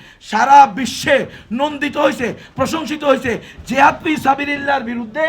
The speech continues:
এক লক্ষ মুফতির ফতুয়া নিয়ে। রাসূলুল্লাহ সাল্লাল্লাহু আলাইহি ওয়াসাল্লাম যখন দুর্বল ছিলেন, তখনও দাওয়াত দিয়েছেন, কখনো গোপনে দাওয়াত, কখনো প্রকাশ্যে দাওয়াত, কখনো দাওয়াত দিয়ে মার খেয়েছেন, আর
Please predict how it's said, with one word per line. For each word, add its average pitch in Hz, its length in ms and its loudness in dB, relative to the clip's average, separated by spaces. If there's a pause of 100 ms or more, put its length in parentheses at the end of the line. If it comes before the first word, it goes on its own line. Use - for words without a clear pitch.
(360)
এক 254 260 -4
লক্ষ 254 340 -4
মুফতির 269 580 -4
ফতুয়া 240 400 0
নিয়ে। 190 220 -2 (680)
রাসূলুল্লাহ 165 520 -8
সাল্লাল্লাহু 156 460 -8
আলাইহি 151 120 -8
ওয়াসাল্লাম 147 220 -14
যখন 160 180 -14
দুর্বল 202 320 -8
ছিলেন, 156 320 -10 (460)
তখনও 226 280 -4
দাওয়াত 185 320 -4
দিয়েছেন, 143 360 -14
কখনো 170 340 -10
গোপনে 170 340 -8
দাওয়াত, 160 400 -6 (600)
কখনো 180 300 -6
প্রকাশ্যে 170 520 -12
দাওয়াত, 120 300 -12 (440)
কখনো 214 320 -6
দাওয়াত 208 400 0
দিয়ে 208 200 -6
মার 202 260 -2
খেয়েছেন, 196 600 -8 (760)
আর 196 140 -2